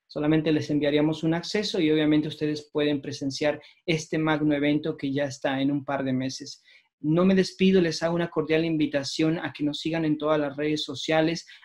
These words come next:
apoyen a nuestras autoras. También tenemos el honor, eh, de compartir con otras autoras como Cintia Luna,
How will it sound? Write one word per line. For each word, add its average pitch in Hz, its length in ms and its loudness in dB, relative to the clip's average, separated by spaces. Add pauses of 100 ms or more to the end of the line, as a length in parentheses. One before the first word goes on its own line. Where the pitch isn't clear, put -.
apoyen 185 760 2
a 156 80 2
nuestras 151 400 -4
autoras. 143 800 -2 (240)
También 160 280 2
tenemos 170 420 -2
el 156 140 -2
honor, 151 280 2 (160)
eh, 139 420 -4 (100)
de 139 420 -2
compartir 143 540 -4
con 156 160 -2
otras 156 280 -6
autoras 151 460 -2
como 139 240 -4
Cintia 170 420 -4
Luna, 160 520 0